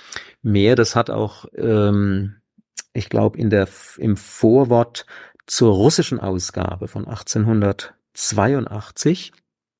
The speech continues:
ähm, da haben Marx und Engels das auch noch mal gesagt, ja, das, äh, Manifest hat offensichtlich den, ähm, den großen Mangel,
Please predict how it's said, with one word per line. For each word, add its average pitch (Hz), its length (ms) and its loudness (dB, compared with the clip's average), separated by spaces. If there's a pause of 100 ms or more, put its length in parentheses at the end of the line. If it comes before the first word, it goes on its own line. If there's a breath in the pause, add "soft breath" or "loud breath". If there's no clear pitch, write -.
(1120 loud breath)
ähm, 117 720 4 (200)
da 107 220 2
haben 117 440 -4
Marx 113 440 -2
und 101 80 -4
Engels 113 320 -2
das - 180 -4
auch - 160 -6
noch 104 140 2
mal 107 180 2
gesagt, 101 360 -2
ja, 98 140 2
das, 98 200 -2 (460 loud breath)
äh, - 60 -14
Manifest 101 920 0
hat - 160 -8 (320)
offensichtlich 113 920 -2
den, 101 540 0 (100)
ähm, 92 720 2 (480 loud breath)
den 101 120 4
großen 104 380 2
Mangel, 104 400 2